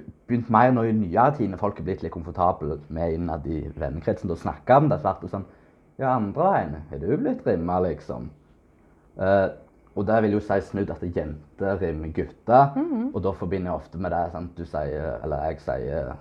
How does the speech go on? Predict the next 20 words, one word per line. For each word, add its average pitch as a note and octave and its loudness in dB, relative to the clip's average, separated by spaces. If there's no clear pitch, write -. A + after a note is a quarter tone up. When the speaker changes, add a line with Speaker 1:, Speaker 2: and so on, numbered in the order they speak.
Speaker 1:
du D2+ -6
med D#2+ -2
høvelen D#2 0
opp D2 -4
i D#2+ 2
rumpa. D2+ 0
Det E2+ 0
er D2+ -4
ikke G2 2
alle E2 -2
gutter D2+ -4
som F#2 -2
har F#2 4
høvelen F#2 -4
opp F2+ -2
i A2 -4
rumpa. G2 0
Eh, G#2+ 2
hvordan B2+ 0
he-, G#2+ -2